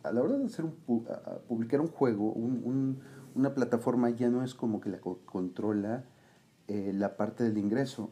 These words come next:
y podría aparte esta misma, eh, publisher co-, hacer su propio cobro, mientras que los demás tendrían sus propios cobros. Sería una verdadera locura, porque ahora, eh, ya no sería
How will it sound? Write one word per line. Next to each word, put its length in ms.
y 120
podría 400
aparte 360
esta 200
misma, 440
eh, 260
publisher 640
co-, 240
hacer 240
su 220
propio 380
cobro, 440
mientras 460
que 120
los 200
demás 280
tendrían 320
sus 140
propios 360
cobros. 420
Sería 220
una 120
verdadera 400
locura, 440
porque 420
ahora, 580
eh, 360
ya 160
no 120
sería 760